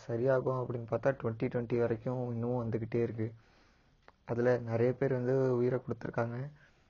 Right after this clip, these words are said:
ஆனா இதை, இதை வந்து நம்ம நடராஜனை, அ-, அவரோட விக்டரியை வந்து மட்டம் தட்டுறதுக்காக இப்போ வந்து இந்த ராணுவ வீரர் வந்து எல்லையில உயிரை கொடுக்குறாங்க, விக்கெட் எடுக்கிறது பெரிய விஷயம் இல்லை அப்படின்னு சொல்லிட்டு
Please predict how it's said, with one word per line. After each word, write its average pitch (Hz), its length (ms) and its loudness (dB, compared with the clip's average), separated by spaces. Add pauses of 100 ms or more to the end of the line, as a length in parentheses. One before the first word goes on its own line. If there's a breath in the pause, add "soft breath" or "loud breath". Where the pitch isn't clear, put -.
(200 soft breath)
ஆனா 131 300 0
இதை, 113 420 4
இதை 123 140 4
வந்து 127 720 2 (340 soft breath)
நம்ம 117 320 -2
நடராஜனை, 117 1000 -2 (160)
அ-, 117 320 4
அவரோட 120 320 6
விக்டரியை 127 500 0
வந்து 139 400 0 (380)
மட்டம் 127 320 0
தட்டுறதுக்காக 131 640 2
இப்போ 123 300 2
வந்து 135 460 4
இந்த 117 240 2
ராணுவ 117 320 0
வீரர் 113 220 2
வந்து 113 420 2
எல்லையில 113 140 2
உயிரை 113 300 2
கொடுக்குறாங்க, 110 560 -2 (360 soft breath)
விக்கெட் 117 380 -2
எடுக்கிறது 113 360 0
பெரிய 117 260 0
விஷயம் 113 340 -2
இல்லை 110 140 2
அப்படின்னு 110 200 0
சொல்லிட்டு 110 640 2